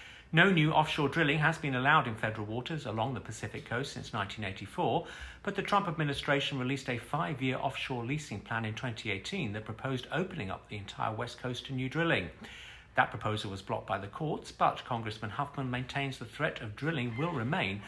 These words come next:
until a permanent ban is enacted. The West Coast Ocean Protection Act has widespread support in the House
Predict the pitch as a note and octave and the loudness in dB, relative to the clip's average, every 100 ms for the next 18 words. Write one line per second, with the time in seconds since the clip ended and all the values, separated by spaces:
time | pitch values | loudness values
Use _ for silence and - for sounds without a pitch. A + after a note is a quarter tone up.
0 | - - A#2+ - B2+ A#2+ A#2 - E3 A2+ | -12 -8 -6 -2 -2 -2 -4 0 0 0
1 | F2+ G#2+ G2+ G2+ - F#2+ G#2 A2 - - | -2 -2 -2 -2 -8 -8 -2 0 0 -2
2 | D#2 - - - - - - - E2+ G2 | -2 -6 -10 -12 -10 -12 -12 -8 -4 -2
3 | G2 - F#2+ - A2 G#2 G2+ - - C3 | -2 -4 -6 -6 -4 -4 -6 -4 -4 -4
4 | - B2 C3 - - B2 G#2+ A2 A2 - | -4 0 0 0 -4 -4 0 0 0 -2
5 | - F3+ - - G#2 G2 - G#2+ F#2 G#2 | 0 0 0 -6 -6 -6 -6 -8 -4 -2
6 | G2+ | -2